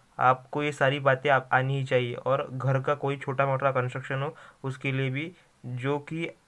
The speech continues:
जो कि बातें साइट पर आपको आती है, मतलब जो किताबी बातें, उसके अलावा भी आपको बीम की जो साइज होती है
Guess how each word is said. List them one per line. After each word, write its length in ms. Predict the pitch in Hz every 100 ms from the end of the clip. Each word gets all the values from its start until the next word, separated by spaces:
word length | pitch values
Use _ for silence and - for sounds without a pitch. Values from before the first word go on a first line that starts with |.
| 135
जो 220 | 131 156
कि 180 | 160 175
बातें 340 | 143 127 160
साइट 360 | 160 - 135 151 -
पर 120 | 165
आपको 460 | - 131 - 156 160
आती 440 | - 127 123 143
है, 180 | 127 123 - _ -
मतलब 300 | 135 143 156 - _ _ _ _
जो 420 | 127 127 156 160 -
किताबी 380 | 135 131 147 160
बातें, 280 | 147 135 156
उसके 300 | 143 - 151
अलावा 360 | 139 139 147
भी 140 | 143 151
आपको 360 | 135 131 147
बीम 360 | 139 135 143 143
की 120 | 147
जो 100 | 143
साइज 300 | 135 131 135
होती 300 | 135 131 131
है 100 | 120